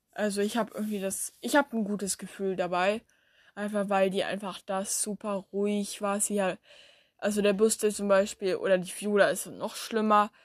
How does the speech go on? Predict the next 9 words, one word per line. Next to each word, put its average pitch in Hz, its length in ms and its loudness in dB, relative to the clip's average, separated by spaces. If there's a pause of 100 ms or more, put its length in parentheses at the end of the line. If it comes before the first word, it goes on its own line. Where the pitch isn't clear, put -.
(220)
Als 196 220 -2
ich 202 140 -6
der 247 160 4
das 262 180 2
erste 220 340 2
Mal 190 160 4
Leckerlis 175 560 -4
gegeben 185 480 -4
hatte, 226 400 -4